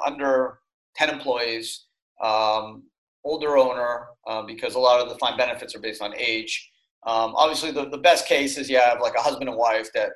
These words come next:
are s-, making three, four hundred thousand dollars in consistent income in their fifties or sixties, and you could probably get them each,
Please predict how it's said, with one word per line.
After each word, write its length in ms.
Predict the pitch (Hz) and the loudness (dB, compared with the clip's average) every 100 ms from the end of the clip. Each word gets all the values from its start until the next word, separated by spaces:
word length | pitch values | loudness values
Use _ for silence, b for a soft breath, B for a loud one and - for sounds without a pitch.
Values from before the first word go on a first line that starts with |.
| - | -8
are 160 | 110 107 | -4 -4
s-, 340 | - - - b b _ - | -6 -12 -14 b b _ -6
making 440 | 143 139 135 131 _ _ _ - | -6 -6 -10 -16 _ _ _ -12
three, 300 | 147 139 139 | -8 -8 0
four 160 | 135 | 0
hundred 200 | 131 123 | 0 -2
thousand 280 | 123 120 117 | 2 2 2
dollars 420 | 110 113 110 107 | 2 4 2 -2
in 120 | 104 - | -10 -16
consistent 480 | 107 139 135 123 | -12 -10 -8 -6
income 480 | 107 104 107 104 101 - _ _ | -6 -4 -2 -2 -4 -16 _ _
in 120 | 131 | -4
their 120 | 131 120 | -2 -2
fifties 440 | 123 120 123 107 | -6 -10 -12 -12
or 60 | 107 | -8
sixties, 720 | 107 104 - 104 104 101 - _ _ - | -8 -8 -10 -12 -10 -12 -16 _ _ -10
and 100 | 120 | -8
you 80 | 139 | -8
could 160 | 139 | -4
probably 300 | 143 127 120 113 | 2 2 0 0
get 220 | 117 110 | -2 -2
them 160 | 113 | -8
each, 500 | 117 113 - - - | -10 -8 -8 -8 -12